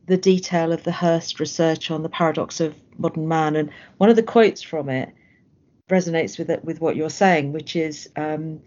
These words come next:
"Men haven't changed, but everyone else, everything else has changed towards them. And soon a man won't be able to do anything or say anything without being branded as horrible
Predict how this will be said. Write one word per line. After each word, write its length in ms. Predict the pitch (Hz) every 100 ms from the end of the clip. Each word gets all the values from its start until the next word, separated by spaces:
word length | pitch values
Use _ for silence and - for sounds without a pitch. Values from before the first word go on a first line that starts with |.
| _ _ _ -
"Men 160 | 202
haven't 320 | 202 208 190
changed, 420 | - 196 160 156 -
but 160 | 170
everyone 540 | 190 190 185 185 175 175
else, 560 | 165 139 - - - - -
everything 400 | 190 190 190 170
else 280 | 165 151 147
has 140 | 151
changed 400 | - 165 151 147
towards 400 | - 160 165 147
them. 140 | 156 147
And 120 | 151
soon 320 | - 185 170
a 40 | 165
man 280 | 165 156
won't 180 | 160 156
be 80 | 160
able 160 | 151 147
to 120 | -
do 220 | 185 185
anything 340 | 180 156 165 156
or 100 | 151
say 300 | - 170 160
anything 420 | 143 139 143 143
without 280 | 151 151 -
being 220 | 147 147
branded 460 | 156 151 147 143
as 180 | 143 135 - - - -
horrible 640 | - 165 151 147 - 143